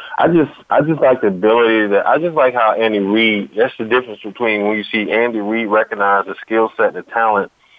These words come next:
of his young quarterback, and he caters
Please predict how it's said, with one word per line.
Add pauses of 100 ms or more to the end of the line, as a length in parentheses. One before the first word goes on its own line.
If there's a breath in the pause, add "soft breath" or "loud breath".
(300 loud breath)
of
his
young
quarterback, (640)
and
he
caters